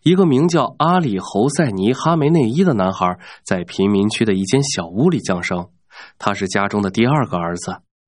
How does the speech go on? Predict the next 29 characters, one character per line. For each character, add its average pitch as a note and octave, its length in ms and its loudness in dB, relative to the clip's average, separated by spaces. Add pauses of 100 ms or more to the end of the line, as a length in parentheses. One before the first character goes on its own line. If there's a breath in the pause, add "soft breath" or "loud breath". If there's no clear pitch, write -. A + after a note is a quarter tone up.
(140)
哈 F#3 140 2
梅 F#3 160 4
内 F3+ 160 6
伊 E3+ 120 6
的 D3+ 100 2
出 D#3 180 2
生 D#3 220 4
地 A2 240 2
并 A#2+ 320 2
非 B2 200 2
豪 G2+ 220 0
门 G#2 160 2
深 B2 240 2
宅， F#2+ 320 -4 (260 soft breath)
而 F#2+ 220 0
是 F#2 220 -4
一 F#2 80 -2
个 G2 120 -2
典 F2+ 360 -4
型 - 220 -2
的 G#2 100 0
教 C#3 320 0
士 F#2+ 160 -6
家 F2+ 200 -6
庭。 - 200 -12 (500)
他 F#3 140 2
的 F#3+ 80 2
父 F#3 240 2
亲 G2 180 -6